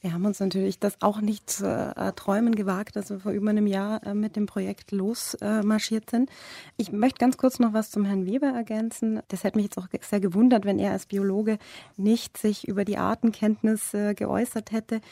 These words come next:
Zu dieser mangelnden oder ausbaufähigen Artenkenntnis von vielen Menschen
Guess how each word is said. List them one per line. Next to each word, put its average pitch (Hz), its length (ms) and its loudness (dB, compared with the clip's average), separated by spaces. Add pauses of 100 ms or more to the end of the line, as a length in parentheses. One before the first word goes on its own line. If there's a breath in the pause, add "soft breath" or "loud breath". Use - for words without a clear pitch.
(360 loud breath)
Zu 285 360 6
dieser 214 320 2
mangelnden 196 640 2
oder 180 460 -4
ausbaufähigen 208 800 4
Artenkenntnis 196 680 0
von 196 180 -2
vielen 240 480 4
Menschen 220 420 0